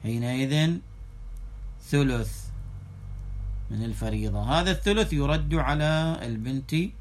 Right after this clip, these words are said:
من الأب-، على الأخت عفوًا الأخت من الأبوين، الباقي وهو الثلث يرد على الأخت من الأبوين.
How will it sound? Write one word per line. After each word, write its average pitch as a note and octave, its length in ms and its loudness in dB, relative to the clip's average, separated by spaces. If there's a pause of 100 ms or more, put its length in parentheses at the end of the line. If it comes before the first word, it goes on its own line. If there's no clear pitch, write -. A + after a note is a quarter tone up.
(580)
من A2+ 120 -2
الأب-، A2+ 540 -2
على A#2+ 180 0
الأخت C3 360 -2
عفوًا A#2 260 -4
الأخت C3+ 440 -2
من C#3 140 0
الأبوين، G#2 1600 -2 (800)
الباقي D#3+ 920 4 (640)
وهو G#2 220 -4
الثلث D#3+ 600 0
يرد B2+ 480 -2
على B2+ 880 -2
الأخت A#2 560 -4
من C3+ 300 2 (500)
الأبوين. G2+ 1800 0